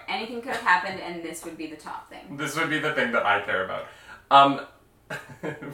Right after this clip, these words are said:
Speaker 2: follow me with, follow me on this one. Um, a YouTuber's pet betta fish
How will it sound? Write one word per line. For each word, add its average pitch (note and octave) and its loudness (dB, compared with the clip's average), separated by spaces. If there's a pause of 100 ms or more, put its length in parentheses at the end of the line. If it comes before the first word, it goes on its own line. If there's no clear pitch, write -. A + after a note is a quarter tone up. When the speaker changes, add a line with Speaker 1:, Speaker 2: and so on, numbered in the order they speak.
Speaker 2:
follow E3 6
me A#2+ -2
with, A2 -4 (260)
follow - 6
me B2 2
on G#2 2
this G2+ -6
one. - -8 (500)
Um, B2 6 (1120)
a C#3 6
YouTuber's D#3+ -2
pet C#3 0
betta B2+ 2
fish - -8